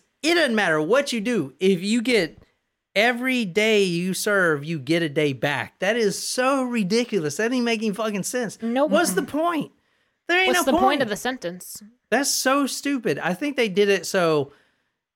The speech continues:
Speaker 1: you know, inmates
Speaker 2: Mm.
Speaker 1: will act right, but apparently, d-, doing some research, you literally have to kill seven people, seven security gu-, or seven prison wardens to freaking get, uh, you know, get that off the table.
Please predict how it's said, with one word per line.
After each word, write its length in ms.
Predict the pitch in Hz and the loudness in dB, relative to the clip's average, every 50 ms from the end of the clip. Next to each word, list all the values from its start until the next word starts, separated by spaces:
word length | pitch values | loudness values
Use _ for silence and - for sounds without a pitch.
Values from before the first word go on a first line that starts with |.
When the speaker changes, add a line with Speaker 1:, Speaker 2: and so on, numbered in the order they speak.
| _ _ _ _ _ _ _ _ _ _ _ _ _ _ - | _ _ _ _ _ _ _ _ _ _ _ _ _ _ -4
Speaker 1:
you 100 | 180 160 | -2 -2
know, 80 | 156 | -2
inmates 440 | 151 160 170 170 170 170 170 185 175 | -2 -2 0 0 2 2 0 0 0
Speaker 2:
Mm. 40 | 165 | -2
Speaker 1:
will 80 | 147 139 | -2 -2
act 320 | 135 151 156 160 170 - - | -2 -2 -2 -2 -4 -4 -6
right, 540 | 151 135 135 123 143 165 190 214 220 220 - | -4 -2 -2 0 0 0 0 0 -2 -4 -2
but 300 | - 202 202 196 190 196 _ _ _ _ _ _ _ _ | 0 2 2 2 0 -4 _ _ _ _ _ _ _ _
apparently, 800 | 185 - - - - 269 302 330 320 262 220 214 214 214 202 175 | -10 -10 -8 -4 0 2 2 2 2 2 0 0 0 0 0 -4
d-, 160 | 160 160 175 | -6 -10 -6
doing 240 | 170 196 240 254 240 | -4 -2 0 0 0
some 180 | 233 240 202 | 0 0 0
research, 460 | 202 220 269 269 - - 220 202 190 214 | 0 0 0 0 0 0 0 0 0 0
you 160 | 247 294 320 | 0 0 0
literally 500 | 262 254 269 311 294 294 254 220 202 190 | 2 0 0 0 0 0 0 2 0 0
have 220 | 190 208 202 190 - | 0 -2 -2 -4 -4
to 280 | - 196 160 170 120 - _ _ _ _ _ _ | -4 -4 -4 -4 -6 -8 _ _ _ _ _ _
kill 300 | - - 277 285 285 - | -6 -2 0 0 0 0
seven 680 | - - - - - - 240 262 269 269 247 226 214 | -2 -4 -4 -4 -2 0 0 2 0 0 -2 -2 -2
people, 540 | - 240 262 262 226 233 202 190 180 - - _ _ _ | -2 -2 -4 -2 0 0 0 0 0 -4 -6 _ _ _
seven 520 | - - - 226 233 247 254 240 220 208 | -10 -4 0 0 0 2 2 0 -2 -2
security 500 | - - - 180 - - 247 269 254 208 | -2 -4 -8 -6 -4 -4 -2 -2 0 0
gu-, 100 | 180 190 185 | 0 0 0
or 100 | 175 165 | 0 0
seven 580 | 151 - - 220 226 226 226 220 202 180 151 139 - | -2 0 2 2 2 4 2 2 0 0 -2 -6 -8
prison 400 | - - 220 262 247 214 175 160 156 | -2 -2 0 0 0 0 -2 0 0
wardens 500 | 147 143 139 139 139 139 147 147 - - | 0 0 0 0 0 -2 -2 -4 -6 -6
to 140 | - 151 | -6 -6
freaking 580 | 135 - 185 185 175 160 175 160 151 143 131 127 | -6 -4 -4 -4 -4 -2 -2 -2 -2 -2 -4 -4
get, 440 | 127 151 170 180 175 151 - _ _ _ _ _ _ _ _ _ _ _ _ _ _ _ _ | -2 0 0 0 0 -2 -4 _ _ _ _ _ _ _ _ _ _ _ _ _ _ _ _
uh, 120 | 151 151 - | -10 -10 -8
you 180 | - 170 160 156 | -6 -4 -2 -2
know, 320 | 147 139 135 131 135 131 | 0 0 -2 -2 -4 -6
get 280 | 131 127 165 180 175 - | -6 -2 -2 -2 -2 0
that 300 | - 170 160 156 147 139 - | 0 0 0 0 -2 -2 -2
off 280 | 143 160 165 156 - | -2 -2 -2 -2 -4
the 60 | - 139 | -12 -12
table. 560 | - - 180 190 180 135 110 98 95 - | -6 -2 -2 0 0 -2 -4 -8 -12 -16